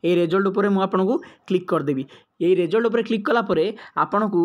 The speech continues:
ଏଇ ଯେଉଁ ଆପଣଙ୍କର ଯାଜପୁରର ଯେତେଗୁଡ଼ିଏ ଏଣ୍ଟ୍ରାନ୍ସ ଏକ୍ଜାମ୍ ହେଇଛି, ସବୁଗୁଡ଼ାକର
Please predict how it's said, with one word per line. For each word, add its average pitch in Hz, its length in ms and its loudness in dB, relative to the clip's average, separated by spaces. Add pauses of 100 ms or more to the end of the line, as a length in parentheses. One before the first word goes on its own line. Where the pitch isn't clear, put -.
(380)
ଏଇ 165 120 2
ଯେଉଁ 214 180 0
ଆପଣଙ୍କର 202 480 0
ଯାଜପୁରର 175 540 0 (400)
ଯେତେଗୁଡ଼ିଏ 208 380 0
ଏଣ୍ଟ୍ରାନ୍ସ 196 460 -2
ଏକ୍ଜାମ୍ 196 260 0
ହେଇଛି, 208 260 0
ସବୁଗୁଡ଼ାକର 190 680 0